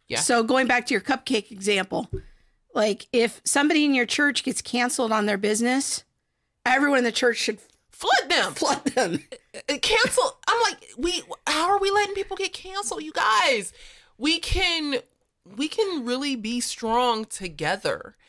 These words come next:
Speaker 1: And what I see, though, a lot of times is that people kinda sit back and they say, "Oh, that's so sad, brother so-and-so got canceled."
Speaker 2: Yeah.
Speaker 1: You know, "God, I hope they don't come for me." No, no, we,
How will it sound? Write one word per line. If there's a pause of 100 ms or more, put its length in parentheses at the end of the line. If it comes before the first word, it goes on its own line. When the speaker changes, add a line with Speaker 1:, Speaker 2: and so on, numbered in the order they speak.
(280)
Speaker 1:
And (840)
what
I
see,
though, (120)
a
lot
of
times
is
that
people
kinda
sit
back
and
they
say, (260)
"Oh,
that's
so
sad,
brother
so-and-so
got
canceled."
Speaker 2:
Yeah.
Speaker 1:
You
know,
"God,
I
hope
they
don't
come
for
me." (380)
No, (220)
no,
we,